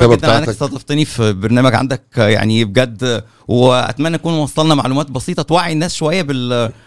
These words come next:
Speaker 2: بال-، اللي حوالينا في موضوع السبورتس نيوتريشن أو سبورتس ميديسن، ونقدر، آه، نقول للناس: "خلي بالك"، أو "احمي نفسك"، وما تعملش حاجة من غير ما تكون أنت عارف أنت بتعمل إيه، ومن غير ما تكون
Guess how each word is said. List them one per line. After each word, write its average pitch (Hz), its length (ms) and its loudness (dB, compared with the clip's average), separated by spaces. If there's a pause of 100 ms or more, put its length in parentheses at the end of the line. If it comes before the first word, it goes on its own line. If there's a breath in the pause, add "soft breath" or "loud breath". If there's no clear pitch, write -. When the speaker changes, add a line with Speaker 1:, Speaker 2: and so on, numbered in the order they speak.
Speaker 2:
بال-، 156 340 2 (500)
اللي 156 200 -4
حوالينا 139 500 0
في - 140 -8
موضوع 131 220 -2
السبورتس 156 420 -4
نيوتريشن 143 340 0
أو 110 100 2
سبورتس 151 300 -4
ميديسن، 190 380 0 (340 soft breath)
ونقدر، 170 520 -2
آه، 160 280 0 (340 soft breath)
نقول 147 440 2
للناس: 196 520 -4 (340)
"خلي 170 300 2
بالك"، 135 300 -4 (300)
أو 123 200 4
"احمي 147 220 -2
نفسك"، 180 340 -2 (120)
وما 131 520 2 (480)
تعملش 160 280 -2
حاجة 156 420 -2
من 117 260 -6
غير 139 120 -4
ما 143 100 -2
تكون 139 480 0 (340)
أنت 120 100 0
عارف 131 180 0
أنت 127 120 -10
بتعمل 135 360 0
إيه، 185 240 -2 (420)
ومن 127 240 -2
غير 147 160 -4
ما 147 80 -2
تكون 147 480 4